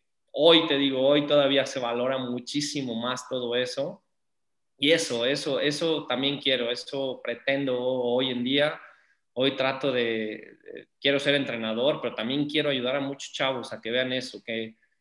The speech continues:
que su sueño no es en, eh, o sea, no es llegar y, y ya logré y ya soy y listo,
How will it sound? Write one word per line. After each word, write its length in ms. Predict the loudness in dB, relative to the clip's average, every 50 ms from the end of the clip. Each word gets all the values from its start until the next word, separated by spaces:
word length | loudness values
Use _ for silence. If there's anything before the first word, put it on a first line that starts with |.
| _ _
que 120 | _ -6 -4
su 140 | -2 -4 -4
sueño 380 | -2 -2 0 0 0 0 0
no 140 | 0 0 0
es 220 | 0 -2 -2 -4
en, 480 | -4 -2 -2 -2 -4 -4 -4 -6 -6 -8 -10
eh, 220 | -12 -10 -8 -10 -10
o 60 | -10
sea, 160 | -8 -6 -6
no 140 | -4 -2 -2
es 180 | -2 -2 -2
llegar 800 | -2 -2 -2 -2 -6 -14 -20 -20 _ _ _ -4 -4 -2 -4 -4
y, 420 | -4 -2 -2 -2 -2 -4 -4 -6 -6
y 60 | -4
ya 160 | -2 -2 0
logré 400 | 0 -2 -2 -2 -4 -4 -2 -2 -2
y 160 | -2 -2 -2
ya 140 | -4 -4 -4
soy 380 | -4 -4 -2 0 2 2 0
y 180 | 0 -2 -4 -2
listo, 520 | 0 0 0 0 -2 -6 -8 -10 -10 -14